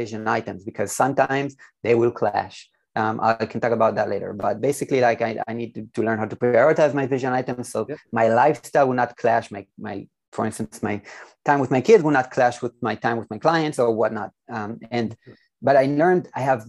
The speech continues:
Speaker 1: way more freedom and flexibility than I ever thought. And then after that, uh, six months came by, and I noticed that, um, so it was, like, six months, um, and I, I didn't, actually didn't notice anything, but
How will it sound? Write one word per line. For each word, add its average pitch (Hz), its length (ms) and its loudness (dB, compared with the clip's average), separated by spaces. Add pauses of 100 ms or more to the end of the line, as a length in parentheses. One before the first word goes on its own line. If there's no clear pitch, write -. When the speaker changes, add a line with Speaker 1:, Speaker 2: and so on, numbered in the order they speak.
(100)
Speaker 1:
way 151 120 2
more 156 260 -2
freedom 127 320 -4
and 110 100 -14
flexibility 110 580 -6
than 101 140 -8
I 92 120 -6
ever 107 120 -10 (100)
thought. 95 220 2 (300)
And 131 100 -2
then 170 280 4 (460)
after - 220 -4
that, 131 280 4 (200)
uh, 110 220 0
six - 340 -8
months 127 200 -6
came 110 160 -4
by, 110 320 0 (160)
and 110 580 -4
I 113 160 2
noticed 120 640 0 (160)
that, 107 460 -4 (540)
um, 104 380 -4 (680)
so 123 220 4
it 127 60 6
was, 120 100 2
like, 110 140 -2
six - 220 -8
months, 127 300 -4 (160)
um, 110 340 -2
and 117 120 -10 (180)
I, - 20 0 (180)
I 143 40 4
didn't, 156 240 2
actually 131 340 0
didn't 110 220 -8
notice 110 260 -10
anything, 104 260 -10
but 113 240 0